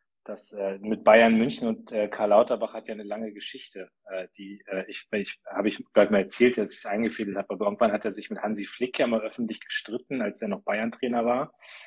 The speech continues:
Dann habe ich die beiden ja vernetzt, dann haben die jetzt regelmäßig auch Kontakt. Dann neulich hat Uli Hoeneß ja sehr lautstark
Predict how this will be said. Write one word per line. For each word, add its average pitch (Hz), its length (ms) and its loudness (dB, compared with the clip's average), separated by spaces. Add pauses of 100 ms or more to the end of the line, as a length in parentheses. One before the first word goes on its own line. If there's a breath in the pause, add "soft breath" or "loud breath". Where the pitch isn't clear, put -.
(220 loud breath)
Dann 101 160 -2
habe 104 120 2
ich 107 100 -8
die 110 100 -4
beiden 101 260 0
ja 101 100 0
vernetzt, 107 600 -4
dann 104 140 -2
haben 101 120 -4
die 101 100 -2
jetzt 101 220 -4
regelmäßig 104 560 -4
auch - 80 -4
Kontakt. - 600 -4
Dann 104 300 -2
neulich 107 380 -2
hat 104 220 -4
Uli 107 220 0
Hoeneß 131 420 2
ja 113 320 4
sehr 107 540 0
lautstark 107 760 -2